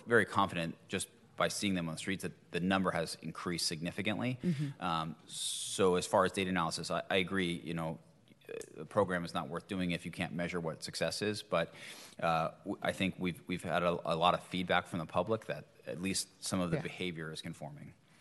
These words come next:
Speaker 2: Yeah, no, that's, that's wonderful. And you bring up a good point that there are other factors that, that go into this,
Speaker 1: Sure.
Speaker 2: um, and the success as well. I wonder if there's an, a,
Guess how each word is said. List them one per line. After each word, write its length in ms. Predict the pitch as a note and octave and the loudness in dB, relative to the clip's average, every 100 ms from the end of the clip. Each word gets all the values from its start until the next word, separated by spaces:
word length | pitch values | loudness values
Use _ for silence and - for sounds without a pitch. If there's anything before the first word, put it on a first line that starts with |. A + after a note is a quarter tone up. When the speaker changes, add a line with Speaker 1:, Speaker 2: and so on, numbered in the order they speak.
| - | 0
Speaker 2:
Yeah, 140 | F3+ E3+ | 2 4
no, 120 | F3 | 8
that's, 320 | F3 F3 - | 8 8 4
that's 260 | - E3+ D#3+ | 0 2 6
wonderful. 420 | D#3+ D#3 - D#3 | 8 8 8 8
And 160 | D#3 D#3+ | 8 6
you 200 | E3+ E3 | 8 10
bring 200 | F3+ F3 | 12 12
up 120 | E3+ | 12
a 40 | |
good 140 | E3 D#3 | 8 10
point 180 | D#3 | 8
that 100 | D3 | 10
there 140 | D3+ C#3+ | 12 12
are 80 | D3+ | 12
other 160 | D3 | 10
factors 600 | C3+ C#3 C#3+ - D3+ D#3 D3+ | 10 10 10 10 10 10 10
that, 360 | C3 - - | 6 6 4
that 420 | C#3+ - - G#2 | 4 4 2 2
go 180 | - D#3+ | 8 10
into 220 | C#3 C#3 | 10 6
this, 340 | C3 B2+ - - - | 6 6 4 -4 -8
Speaker 1:
Sure. 120 | - - | -10 -2
Speaker 2:
um, 240 | - C#3+ C3+ | 4 4 6
and 120 | D3+ | 4
the 60 | C#3 | 4
success 480 | - - C#3+ C#3+ | 2 4 6 6
as 100 | D#3 | 8
well. 200 | D3+ D3+ - - | 10 10 8 8
I 80 | F#3+ | 10
wonder 300 | F#3+ G3+ A3 | 12 12 10
if 100 | G3+ | 10
there's 220 | F3 D#3+ | 10 10
an, 200 | D#3 D3+ D3+ | 10 6 8
a, 120 | D3+ | 6